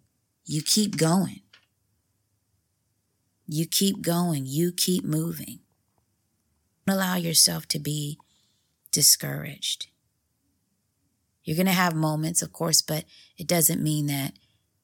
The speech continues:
you're gonna feel like that forever. We're human, so there's going to be times where we, we have feelings that will try to get in the way, but we can't always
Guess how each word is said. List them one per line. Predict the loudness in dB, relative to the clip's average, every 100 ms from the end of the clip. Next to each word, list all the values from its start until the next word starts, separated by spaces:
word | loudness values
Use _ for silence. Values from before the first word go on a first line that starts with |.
| _ -4
you're | -2 0
gonna | 0 0
feel | 0 0
like | 0 -4 -8
that | -12 -10
forever. | -12 -8 -8 -10 -10 -6
We're | -2
human, | 0 2 0 -2 -2
so | -2
there's | 0 0 0
going | 0 0 0
to |
be | -2 -6
times | -6 -4 -2 0 0
where | 0 -8 -8 -12 -14 -20 -20 _ _ _ _ _ _ _ -10
we, | -4 0 0 0 -2
we | -4 -2 -2 -4 -8 _ _ _ _ -10
have | -4 -4 -2
feelings | 2 4 4 2 0
that | -4
will | -2
try | -2 -2
to | -4
get | -6 -8 -6
in | -6
the | -8
way, | -8 -10 -12 -16 -16 -6
but | -6 -4
we | -4
can't | -2 0 -2 -4
always | -8 -4 -4